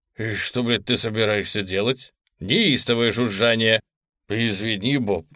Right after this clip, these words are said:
может, я могу дать тебе что-нибудь? Пищу, например?" Они разделили ужин с рыбой. Кеву досталась львиная доля. Боб сидел на краю тарелки, слизав немного рыбы, сала и соуса.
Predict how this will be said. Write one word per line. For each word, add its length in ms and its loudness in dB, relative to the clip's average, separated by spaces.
может, 460 -6
я 100 0
могу 260 2
дать 260 2
тебе 640 0
что-нибудь? 600 -2
Пищу, 360 0
например?" 580 2
Они 340 -2
разделили 960 -4
ужин 420 -6
с 140 -8
рыбой. 540 -18
Кеву 400 0
досталась 640 -2
львиная 520 -2
доля. 380 -10
Боб 320 -2
сидел 400 -2
на 120 -6
краю 300 -6
тарелки, 720 -2
слизав 580 -6
немного 480 -4
рыбы, 360 -2
сала 400 -2
и 200 -8
соуса. 640 -12